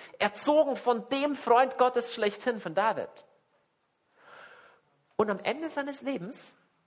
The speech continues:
wird in seinem Hirn irgendwas ein bisschen ballerballer. Weißt du, er schreibt selber in seinem Buch, das er geschrieben hat, Sprichwörter oder so, schreibt er, Gottesfurcht ist wichtig und so und der Herr allein.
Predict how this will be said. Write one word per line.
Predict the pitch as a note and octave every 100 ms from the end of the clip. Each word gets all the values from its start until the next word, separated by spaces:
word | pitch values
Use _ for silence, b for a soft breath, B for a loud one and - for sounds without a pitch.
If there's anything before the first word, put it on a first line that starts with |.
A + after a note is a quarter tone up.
| _ _ _ _ _ _ _ _ -
wird | A#3+
in | A#3+
seinem | A#3 F3+
Hirn | F3+ G3 B3
irgendwas | - A3 G#3+ F#3+ F3+
ein |
bisschen | F#3+ - F#3+
ballerballer. | D#3+ E3 D#3+ C3 A#2+ G#2+ B -
Weißt | F3+ -
du, |
er | F#3
schreibt | - G#3 G#3+ -
selber | - G#3 C4 G#3+ G#3 G3+ F#3+
in |
seinem | F3 F3+ F3+
Buch, | F#3+ D4+ - -
das | F#3+
er | F#3
geschrieben | F3+ - A3 A3+
hat, | A#3 A3
Sprichwörter | - A#3 B3+ D#3+ E3 - G#3
oder | G#3 G#3
so, | A#3 A#3 B B B B B B B _ _ -
schreibt | - G3+ A#3 -
er, | D4+
Gottesfurcht | - A#3+ A#3 A3 - - A3 G3 C#3+ -
ist | F#3+ - D#3
wichtig | G3+ - - F#3+ F3+ F#3+
und | F3
so | - F#3+ G3
und | F#3 D#3+ -
der | D3+
Herr | - G3+ D3
allein. | D#3+ E3 G3 G3+ A3